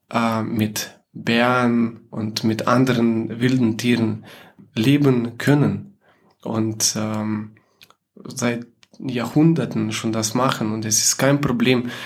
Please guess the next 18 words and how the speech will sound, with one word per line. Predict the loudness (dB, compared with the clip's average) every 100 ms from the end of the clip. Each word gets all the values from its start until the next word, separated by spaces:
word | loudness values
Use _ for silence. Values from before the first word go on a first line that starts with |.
| -14 -2
wenn | 2 4
wir | 4 2
eben | 0 0 2 0 -2 -12 -18 -16 -4
so | 0
einen | 2 0 2
Bär | 2 4 2 0 -4
fast | -4 -2 -2 -2
mitten | 0 2 2
in | 2
der | 0
Stadt | -2 0 0 0
sehen. | -2 -2 -6 _ -20 -20 _ -10
Äh, | -4 -4 -4 0
wir | 2
machen | 4 2 2
keine | 4 4
Panik | 2 2 4 2 0
daraus. | -2 -4 -6 -10